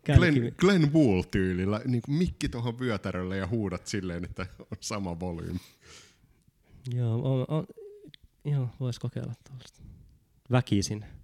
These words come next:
Speaker 1: <laughs> Jos niinku kerroit siitä, joka s-, sanoi sulle, et mi-, et miksi et naura, niin
Speaker 2: <laughs>
Speaker 1: itekin huutaa siihen eturiville.
Speaker 2: React, motherfucker! <laughs>
Speaker 1: Et nää on vitsejä, nää on oikeesti hauskaa juttuja.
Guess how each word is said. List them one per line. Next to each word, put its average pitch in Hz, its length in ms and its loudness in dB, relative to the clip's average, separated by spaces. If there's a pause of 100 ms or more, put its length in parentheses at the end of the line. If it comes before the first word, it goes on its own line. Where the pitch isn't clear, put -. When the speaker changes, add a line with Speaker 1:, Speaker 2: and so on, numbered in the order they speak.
(140)
Speaker 1:
<laughs> - 1600 0
Jos 127 240 4
niinku 113 180 4
kerroit 113 320 2
siitä, 107 380 -2
joka 110 340 -4 (160)
s-, 131 60 -8 (180)
sanoi 104 280 0
sulle, 101 360 0
et - 220 -10
mi-, 120 200 -10
et 107 80 -10 (340)
miksi 113 240 -8
et - 80 -8
naura, 104 320 -2
niin 117 240 -8 (540)
Speaker 2:
<laughs> - 500 6
Speaker 1:
itekin 110 380 -2
huutaa 107 300 0
siihen - 200 -4
eturiville. 214 500 0
Speaker 2:
React, - 280 -8
motherfucker! 180 1040 -2 (240)
<laughs> 165 120 -2 (960)
Speaker 1:
Et 127 60 -2
nää 147 120 4
on 147 60 6
vitsejä, 113 480 4
nää 117 100 0
on 123 60 2
oikeesti 123 340 0
hauskaa 110 440 0
juttuja. 117 420 -4